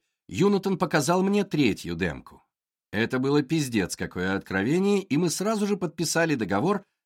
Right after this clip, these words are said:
об издании игры». Быстрая геймплейная петля.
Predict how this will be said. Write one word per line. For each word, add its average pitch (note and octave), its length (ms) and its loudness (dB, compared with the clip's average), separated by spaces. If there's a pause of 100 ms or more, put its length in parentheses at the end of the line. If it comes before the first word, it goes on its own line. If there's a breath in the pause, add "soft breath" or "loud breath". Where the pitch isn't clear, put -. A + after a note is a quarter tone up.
об G3+ 220 2
издании A2+ 680 2
игры». D#2 520 -6 (1000)
Быстрая G3+ 580 2
геймплейная D3+ 960 2
петля. F2 560 -4